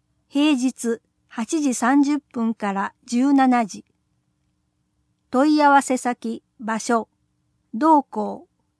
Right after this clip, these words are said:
与謝野町。電話、零七七二四六の三二五八。ファックス、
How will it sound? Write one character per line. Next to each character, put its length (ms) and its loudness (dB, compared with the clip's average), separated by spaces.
与 120 -4
謝 180 2
野 180 2
町。 400 -6
電 340 4
話、 220 4
零 320 2
七 320 4
七 320 0
二 320 -2
四 300 4
六 300 -2
の 240 -6
三 440 2
二 260 2
五 280 0
八。 420 -10
フ 60 -4
ァ 80 4
ッ 60 -4
ク 100 -18
ス、 300 -10